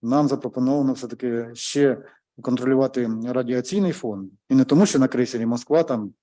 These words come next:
щось може бути. Тер-, стовідсотково, що там, зрозуміло, нічого немає. Але враховуючи ж, е, факт, що до дев'яносто восьмого року на крейсері «Москва» зброя була,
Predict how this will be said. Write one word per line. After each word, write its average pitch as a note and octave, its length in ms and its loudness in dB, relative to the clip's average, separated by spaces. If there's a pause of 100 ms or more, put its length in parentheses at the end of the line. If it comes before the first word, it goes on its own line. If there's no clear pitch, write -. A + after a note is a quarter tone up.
щось C3+ 280 -2
може B2+ 240 -2
бути. A2 260 -10
Тер-, A2+ 280 -6 (260)
стовідсотково, D#3+ 720 2
що - 120 -8
там, A#2+ 200 0 (320)
зрозуміло, C3 540 0
нічого C3 360 -2
немає. G#2 380 -6 (500)
Але C3 320 -4 (220)
враховуючи C#3 460 2
ж, C3+ 280 -10
е, B2 180 -12
факт, C#3+ 280 2
що - 200 -4
до A#2 100 -4
дев'яносто C3+ 420 4
восьмого B2+ 380 2
року B2 320 -2 (220)
на B2 80 -6
крейсері B2 380 0
«Москва» B2 460 -4 (680)
зброя A#2+ 400 -6
була, C#3+ 480 -4